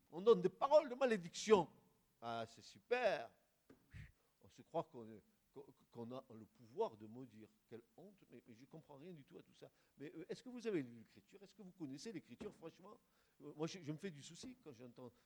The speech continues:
des paroles qui sont à tort et à travers, sans savoir ce qu'on dit. Maudit soit celui qui méprise son père et sa mère, et tout le peuple dira, <laughs>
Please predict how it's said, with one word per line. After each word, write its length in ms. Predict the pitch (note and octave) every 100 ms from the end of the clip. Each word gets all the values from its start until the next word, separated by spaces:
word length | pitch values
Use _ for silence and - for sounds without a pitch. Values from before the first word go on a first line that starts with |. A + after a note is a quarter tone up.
| _
des 60 | B2
paroles 300 | C#3 C3 B2+
qui 100 | A#2
sont 300 | B2+ A2+ -
à 80 | A#2
tort 180 | - G#2+
et 40 | A2+
à 60 |
travers, 340 | - B2 D3 E3 _ _ _ _
sans 180 | - B2+
savoir 380 | - B2 A#2 A#2+
ce 100 | -
qu'on 160 | - D3
dit. 180 | - - - _ _ -
Maudit 640 | F3+ D4 D#4 E3+ B3 A#3+ - - _ _ _
soit 360 | - - C4 G3 - -
celui 460 | - B3 B3 B3 A3
qui 120 | -
méprise 540 | G3+ C4+ C#4 B3+ B3 -
son 160 | A#3
père 220 | G3+ A#3+ F#3
et 80 |
sa 160 | - D#3+
mère, 320 | C4+ E4+ D4+ - - _ _ _ _ _ _ _ _ _ _ _ _ _ _ _ _ -
et 140 | A#3+
tout 160 | A#3+ D4+
le 100 | D4
peuple 280 | D4+ D#4 A3+
dira, 500 | C4 C#4 E4 C#4+ - - - _ _ _ - - - _ _ _ - - _ _ _ _
<laughs> 60 | -